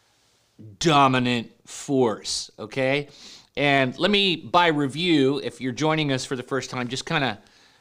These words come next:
review what we covered in part one, where we laid kind of the basis and the foundation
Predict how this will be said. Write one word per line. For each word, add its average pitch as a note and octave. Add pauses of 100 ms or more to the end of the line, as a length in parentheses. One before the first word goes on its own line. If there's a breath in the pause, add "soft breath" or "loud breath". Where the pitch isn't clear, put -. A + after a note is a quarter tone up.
review C3
what E3
we C#3
covered C#3+ (300 loud breath)
in C3
part -
one, C#3+
where B2+
we C3
laid D#3+
kind E3+
of C#3+
the A#2
basis F#3
and D3
the D3
foundation C3+